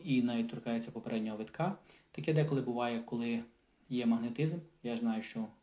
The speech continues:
цей годинник є розмагнічений. Я також знаю, що пружина не має на собі масла. Масло також може с-, створювати такий ефект, що якби витки злипаються. Але справа тут не в тому, справа в чомусь іншому.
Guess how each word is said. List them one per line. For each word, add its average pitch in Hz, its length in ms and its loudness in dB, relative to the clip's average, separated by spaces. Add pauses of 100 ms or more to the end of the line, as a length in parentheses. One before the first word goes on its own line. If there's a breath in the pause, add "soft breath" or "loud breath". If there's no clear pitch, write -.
(220)
цей 113 160 -4
годинник 110 380 -4
є 107 140 -4 (180)
розмагнічений. 117 800 0 (560 loud breath)
Я 127 80 0
також 127 280 -2
знаю, 113 240 0
що - 160 -8
пружина 113 440 0 (180)
не 117 80 2
має 113 180 6
на 110 100 0
собі 110 260 -6
масла. 135 440 -2 (340 soft breath)
Масло 123 360 -4
також - 380 -6
може - 220 -6 (380)
с-, - 100 -18 (200)
створювати 110 560 -4 (600 soft breath)
такий 117 240 0
ефект, 113 340 -2
що - 260 -6 (600 soft breath)
якби 110 240 -4
витки 117 300 -2
злипаються. 143 580 0 (920 soft breath)
Але 190 360 4 (220)
справа 151 360 2
тут 135 140 0
не 147 60 0
в 143 80 -2
тому, 110 320 0
справа 131 340 -2
в 135 80 -6
чомусь 123 300 -2
іншому. 104 320 -6